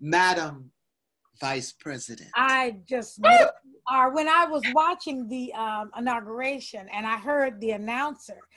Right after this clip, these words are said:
Speaker 2: I thought of you. Even though,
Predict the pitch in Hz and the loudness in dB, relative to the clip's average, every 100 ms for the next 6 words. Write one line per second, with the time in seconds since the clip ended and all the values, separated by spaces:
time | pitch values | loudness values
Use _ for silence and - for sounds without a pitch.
0 | - 254 - 285 247 214 208 202 180 _ | -8 -6 2 4 4 0 -10 -14 -18 _
1 | _ _ _ _ _ _ _ - 285 294 | _ _ _ _ _ _ _ -2 0 2
2 | 285 277 262 | 4 4 4